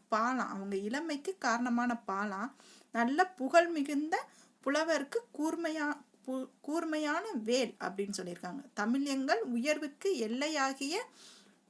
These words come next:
அவங்க உயர்வுக்கு எல்லையாகிய வானம் போன்றதா, இன்ப தமிழ் எங்கள் சோர்வை நீக்கி ஒளிர் செய்யும் தேன் போன்றது அப்படிங்காங்க. தமிழ் எங்கள் அறிவுக்கு துணை கொடுக்கும் தோளா, அவங்க அறிவுக்கு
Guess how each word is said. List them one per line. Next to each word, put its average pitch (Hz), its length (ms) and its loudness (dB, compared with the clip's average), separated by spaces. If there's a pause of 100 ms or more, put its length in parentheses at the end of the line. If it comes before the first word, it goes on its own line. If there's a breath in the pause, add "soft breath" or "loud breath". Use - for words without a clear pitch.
(480)
அவங்க 233 340 0
உயர்வுக்கு 330 680 0
எல்லையாகிய 302 760 0
வானம் 269 520 2
போன்றதா, 202 480 -4 (320 loud breath)
இன்ப 240 260 2
தமிழ் 226 360 -2
எங்கள் 349 300 -2
சோர்வை 339 600 0
நீக்கி 262 500 -2 (420 soft breath)
ஒளிர் 302 300 2
செய்யும் 359 600 0
தேன் 277 300 2
போன்றது 202 600 0
அப்படிங்காங்க. 170 520 -10 (160)
தமிழ் 233 320 0
எங்கள் 294 420 2
அறிவுக்கு 294 720 -2
துணை 294 280 0
கொடுக்கும் 330 640 -4
தோளா, 220 400 2 (360 loud breath)
அவங்க 214 280 -2
அறிவுக்கு 330 480 0